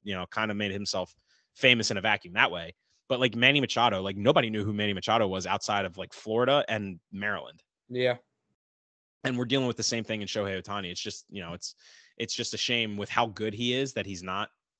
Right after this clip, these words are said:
Speaker 1: more recognized.
Speaker 2: He's so, he's so electric. Like
Speaker 1: Uh, yeah, dude. Like, anyone who's not even a fan of baseball can, like, on a day that he's pitching, can watch a game and be like, "Wow, that's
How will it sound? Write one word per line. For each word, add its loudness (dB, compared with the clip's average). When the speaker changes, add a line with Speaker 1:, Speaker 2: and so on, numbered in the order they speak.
Speaker 1:
more 2
recognized. 2
Speaker 2:
He's 4
so, 6
he's -6
so 6
electric. -4
Like 0
Speaker 1:
Uh, -4
yeah, -6
dude. -6
Like, 2
anyone 2
who's -2
not 2
even -4
a -4
fan -2
of -6
baseball -4
can, -12
like, 0
on 2
a -2
day 2
that 0
he's -2
pitching, -2
can -2
watch 4
a 0
game -4
and -6
be -2
like, -8
"Wow, -2
that's -6